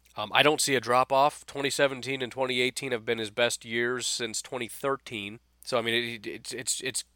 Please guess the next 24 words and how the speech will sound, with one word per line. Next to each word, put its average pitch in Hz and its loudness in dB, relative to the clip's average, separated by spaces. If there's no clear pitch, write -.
the 131 4
arrow's 147 8
going 123 4
up. - -2
So - -2
I 113 4
don't 143 6
see 135 4
a 120 4
drop-off 120 4
in 117 -8
his 110 -6
career. 123 -2
Um, 107 -2
he's 117 -6
been 113 -2
relatively 131 4
consistent, 127 -2
not 127 4
exactly 135 2
to 131 -4
the 113 -6
point 127 -2
of 113 0